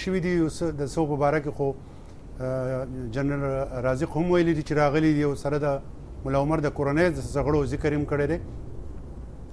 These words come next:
کم طالبان چې په پاکستان کې دي، دوی د پاکستان نه ځي افغانستان ته، هلته عملیات کوي او بیا راځي پاکستان ته، د دوی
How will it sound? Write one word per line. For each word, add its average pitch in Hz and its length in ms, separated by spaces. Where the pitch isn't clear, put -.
کم 233 140
طالبان 175 420
چې 202 80
په 190 180
پاکستان 165 420
کې 160 200
دي، 220 220
دوی 202 100
د 196 80
پاکستان 170 540
نه 147 100
ځي 170 200
افغانستان 165 640
ته، 160 260
هلته 147 200
عملیات 131 600
کوي 165 220
او 151 180
بیا 180 160
راځي 175 220
پاکستان 165 480
ته، 165 200
د 147 180
دوی 139 180